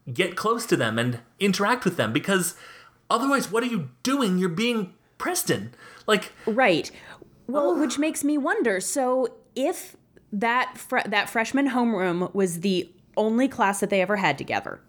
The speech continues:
Speaker 1: Yeah.
Speaker 2: Together. Together?
Speaker 1: Together.
Speaker 2: What am I?
Speaker 1: Bruv.
Speaker 2: Together.
Speaker 1: <laughs>
Speaker 2: Was the, <laughs> yeah.
Speaker 1: <laughs>
Speaker 2: Is it possible that he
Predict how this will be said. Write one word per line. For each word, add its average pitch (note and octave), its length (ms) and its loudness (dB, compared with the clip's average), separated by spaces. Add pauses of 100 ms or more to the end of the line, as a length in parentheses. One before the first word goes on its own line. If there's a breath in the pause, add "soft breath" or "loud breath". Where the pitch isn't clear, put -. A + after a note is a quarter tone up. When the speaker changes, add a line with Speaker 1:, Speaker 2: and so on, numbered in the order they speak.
Speaker 1:
Yeah. D3+ 140 4
Speaker 2:
Together. A#2+ 320 0
Together? A3 680 0
Speaker 1:
Together. F3 460 2
Speaker 2:
What F4+ 80 2
am A#3 220 2 (160)
I? - 60 -14
Speaker 1:
Bruv. C#3+ 280 0
Speaker 2:
Together. G3 500 0
Speaker 1:
<laughs> - 720 -2
Speaker 2:
Was A#3 200 0
the, C4+ 220 0
<laughs> - 40 -2
yeah. C#4 360 0 (100)
Speaker 1:
<laughs> - 1160 0
Speaker 2:
Is C#4 140 2
it - 180 0
possible D#4 540 2
that A3 140 2
he D4 600 0